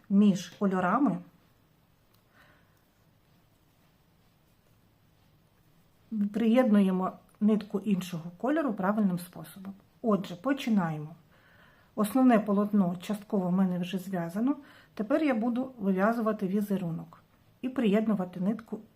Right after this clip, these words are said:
іншого кольору. Тож, перший ряд по лицьовій стороні в'яжемо завжди лицьовими, саме для того, щоб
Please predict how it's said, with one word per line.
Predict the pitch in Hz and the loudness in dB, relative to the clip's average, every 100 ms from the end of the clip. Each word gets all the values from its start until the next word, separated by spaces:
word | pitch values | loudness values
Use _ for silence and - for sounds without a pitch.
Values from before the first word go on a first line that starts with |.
| _ _ | _ _
іншого | - 208 - 190 180 | -2 -2 -2 -6 -8
кольору. | - 165 170 175 175 | -10 -12 -12 -14 -6
Тож, | 220 170 - - - - - - _ | -2 -2 -4 -20 -20 -20 -20 -20 _
перший | 262 302 - 254 | 2 2 2 0
ряд | 202 175 214 - | 2 2 0 -6
по | - 269 | -2 2
лицьовій | 240 220 - 220 196 175 | 2 0 -2 0 2 0
стороні | - - 170 165 175 262 - _ _ _ _ _ _ _ _ | -4 -6 -4 -2 0 -2 -4 _ _ _ _ _ _ _ _
в'яжемо | 190 190 180 185 240 262 277 - _ | 0 2 2 0 0 0 -2 -10 _
завжди | 190 175 196 190 - 262 - | -8 0 2 0 -4 -4 -2
лицьовими, | 196 220 226 - 226 190 180 165 165 - | 0 0 0 -2 -2 0 0 -2 -6 -12
саме | - 208 196 180 | -6 0 2 0
для | 175 | -4
того, | 170 208 269 277 - - - _ _ _ | -8 -4 -6 -6 -18 -20 -20 _ _ _
щоб | - - 110 175 | -14 -6 -4 -4